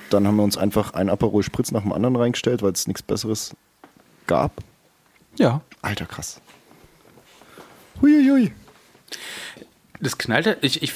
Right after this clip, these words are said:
Speaker 2: ich mag, irgendwie mag ich das. Also ich grad auch, ähm, klingt jetzt ein bisschen, hm, aber wenn's grad auch, wenn's draußen warm ist und so, ist das schön erfrischend und auch leicht bitter und das hat, also irgendwie mag ich das. Ich weiß auch nicht wieso. Ist halt,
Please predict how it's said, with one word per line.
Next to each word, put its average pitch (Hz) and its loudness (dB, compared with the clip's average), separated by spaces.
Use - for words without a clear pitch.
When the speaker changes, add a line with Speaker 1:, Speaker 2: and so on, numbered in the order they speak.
Speaker 2:
ich - -8
mag, 143 0
irgendwie 226 2
mag 180 0
ich 165 -12
das. 113 -4
Also 117 -4
ich 117 -8
grad 135 0
auch, - -2
ähm, 117 2
klingt 131 -6
jetzt 117 -4
ein 110 -4
bisschen, 104 -2
hm, 139 -2
aber 120 -2
wenn's 123 -4
grad 120 0
auch, 131 -6
wenn's 120 -10
draußen 117 0
warm 123 0
ist 175 -4
und 156 -2
so, 156 -4
ist 151 -6
das 135 -6
schön 113 -4
erfrischend 143 -4
und 143 -6
auch 160 0
leicht 151 -2
bitter 254 -4
und 135 -6
das 135 -8
hat, - -6
also 117 -2
irgendwie 156 -4
mag 120 -4
ich - -18
das. 98 -8
Ich 104 -12
weiß 113 0
auch 95 -6
nicht 98 -10
wieso. 101 -10
Ist 131 -4
halt, 110 0